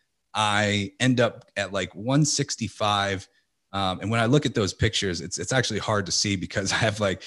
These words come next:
I'm just, I'm, like, emaciated. I, I don't, I don't look healthy, and because I wasn't, but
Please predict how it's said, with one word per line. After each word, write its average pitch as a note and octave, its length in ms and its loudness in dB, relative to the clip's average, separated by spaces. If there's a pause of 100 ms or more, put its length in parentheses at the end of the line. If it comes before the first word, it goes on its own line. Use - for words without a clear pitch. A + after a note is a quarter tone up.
(300)
I'm A#2 100 0
just, - 500 0 (360)
I'm, G#2+ 80 -2
like, G2+ 220 0
emaciated. F#2+ 720 2
I, F2 180 -2
I A2 80 0
don't, G#2 260 -2 (160)
I G#2+ 40 -2
don't A#2+ 160 4
look A#2 160 4
healthy, A2 540 -2 (420)
and G2+ 300 2
because - 200 -4
I F2 60 -2
wasn't, G2+ 420 2
but G2 300 -2